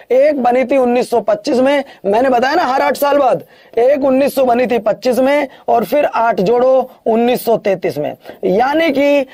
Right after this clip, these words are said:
यहां बनेगी सरोजनी नायडू और यहां बनेगी कौन? नेलनी सेन गुप्ता।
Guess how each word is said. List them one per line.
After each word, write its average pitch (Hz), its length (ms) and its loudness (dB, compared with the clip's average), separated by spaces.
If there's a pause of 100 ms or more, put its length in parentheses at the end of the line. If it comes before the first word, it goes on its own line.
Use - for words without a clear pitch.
(140)
यहां 247 420 0
बनेगी 247 460 0
सरोजनी 240 520 0
नायडू 226 520 0 (240)
और 240 240 2
यहां 233 400 0
बनेगी 233 360 2
कौन? 240 400 0 (240)
नेलनी 240 640 0
सेन 214 300 0
गुप्ता। 175 560 -2